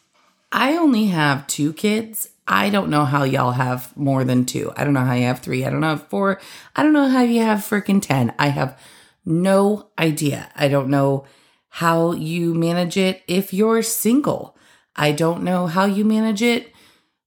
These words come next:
if you are a full-time employee, if you're trying to do something on the side, if your kids are in sports, if all of the things. Like, holy shit,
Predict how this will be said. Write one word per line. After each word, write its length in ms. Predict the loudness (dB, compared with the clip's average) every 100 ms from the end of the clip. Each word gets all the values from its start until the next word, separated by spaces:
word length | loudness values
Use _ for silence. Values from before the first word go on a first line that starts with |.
| _ -16 -16 -16 _ _ 0
if 300 | 2 2 0
you 400 | 0 2 0 0
are 200 | 2 4
a 60 | 2
full-time 400 | 0 -2 0 0
employee, 640 | 0 0 2 2 2 0
if 180 | -2 -2
you're 160 | -2 -4
trying 500 | -2 0 2 2 -2
to 100 | -6
do 220 | -2 -2
something 380 | 0 0 2 2
on 100 | 2
the 80 | 2
side, 520 | 0 -2 -2 0 0
if 260 | 0 -2
your 120 | -2 -4
kids 320 | -4 -4 -2
are 120 | -2
in 160 | 0 0
sports, 600 | -2 -2 0 0 -4 -4
if 260 | -4 -4 -10 -20 -20 -20 _ _ -2
all 200 | 0 2
of 120 | 0
the 100 | -2
things. 480 | 0 0 0 -4 -4
Like, 400 | -2 0 -2 -12 _ _ _ _ _ _ _
holy 420 | -6 -2 0 0
shit, 560 | 0 -2 0 0 -4